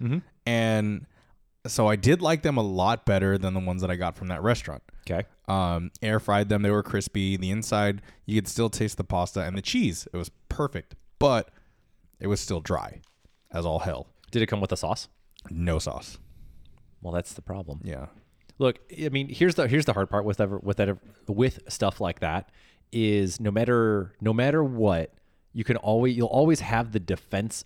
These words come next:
Speaker 1: of, "Well, it's not the same from where it comes from."
Speaker 2: Right.
Speaker 1: Right. It's the same shit that I pull with, like, or, well, actually, I don't, I don't really pull it that much. I would, I'll, I think
Speaker 2: What? Which?
Speaker 1: About, like, pizza.
Speaker 2: Oh,
Speaker 1: I don't,
Speaker 2: uh, no, I don't think you do.
Speaker 1: I don't think I ever claim,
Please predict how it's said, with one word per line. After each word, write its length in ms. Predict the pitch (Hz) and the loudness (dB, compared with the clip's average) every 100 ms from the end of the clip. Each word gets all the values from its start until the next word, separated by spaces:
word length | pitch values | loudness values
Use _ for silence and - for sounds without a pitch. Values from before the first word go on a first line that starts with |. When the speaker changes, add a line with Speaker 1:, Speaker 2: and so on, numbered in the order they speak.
| _ | _
Speaker 1:
of, 380 | - 107 113 117 - | 0 2 2 -2 -2
"Well, 180 | 104 101 | 0 0
it's 160 | - | 0
not 240 | 113 117 107 | -4 -4 -6
the 80 | |
same 300 | 107 110 101 | -6 -4 -4
from 180 | 92 98 | -4 -4
where 180 | 87 87 | -2 -2
it 80 | 82 | -2
comes 220 | - 71 | -10 -10
from." 180 | - 73 | -10 -8
Speaker 2:
Right. 420 | - 92 80 - - - | -4 -4 -4 -8 -14 -8
Speaker 1:
Right. 160 | - 92 | 0 0
It's 100 | 90 | 0
the 60 | 95 | -4
same 240 | 110 110 | -2 -2
shit 280 | - - 113 | -2 -2 -2
that 100 | 95 | -2
I 120 | 95 | -2
pull 480 | 87 - 98 95 - - _ _ | -2 2 4 4 0 -10 _ _
with, 200 | 104 98 | -2 0
like, 340 | 95 87 - - | 2 0 -4 -4
or, 180 | 127 139 | 2 2
well, 160 | 123 131 | 4 2
actually, 220 | 170 220 | 2 2
I 40 | |
don't, 160 | 233 233 | 0 -2
I 60 | 277 | 0
don't 180 | 339 330 | 2 6
really 180 | 277 190 | 6 4
pull 240 | - 117 | 4 4
it 80 | 92 | 4
that 160 | 90 | 0
much. 320 | 76 - - - _ _ _ | -2 -10 -14 -18 _ _ _
I 120 | 110 | 2
would, 200 | 104 104 | 4 4
I'll, 260 | 101 98 98 | 4 2 2
I 120 | 101 | 0
think 420 | 98 - 80 - - _ | -2 -4 -12 -12 -20 _
Speaker 2:
What? 320 | 104 87 - - | -4 -2 -6 -10
Which? 280 | 107 98 - - - - | -6 -6 -8 -16 -20 -6
Speaker 1:
About, 280 | 117 120 107 | 2 4 4
like, 160 | 101 | -2
pizza. 360 | - 107 - - - _ _ | -4 -6 -6 -16 -20 _ _
Speaker 2:
Oh, 540 | 175 185 156 113 95 90 - - - | 4 4 4 2 0 -8 -18 -14 0
Speaker 1:
I 80 | |
don't, 360 | - 294 294 302 | 2 2 0 0
Speaker 2:
uh, 20 | |
no, 200 | 339 349 | 2 4
I 60 | 349 | 2
don't 120 | 370 | 0
think 140 | 339 | 0
you 80 | 143 | -2
do. 200 | 98 92 107 | -2 -2 2
Speaker 1:
I 80 | |
don't 140 | 170 208 | 2 4
think 120 | 226 | 2
I 100 | 190 | 4
ever 160 | 175 160 | 4 0
claim, 640 | - 143 131 120 117 110 | 0 0 2 2 0 -2